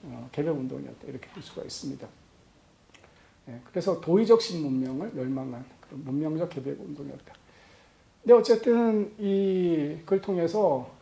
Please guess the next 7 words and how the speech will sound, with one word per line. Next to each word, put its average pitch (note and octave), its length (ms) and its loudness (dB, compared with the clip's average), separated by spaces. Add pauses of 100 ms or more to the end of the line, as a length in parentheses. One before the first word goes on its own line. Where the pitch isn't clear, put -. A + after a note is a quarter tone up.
손-, G#3 400 -4
손매생도 E3+ 1500 -4 (720)
엄청난 B3 520 0
이제 B2 300 -4
이렇게 C3 480 -14 (920)
고난을 E3+ 320 -4
당하시고, C3+ 680 -6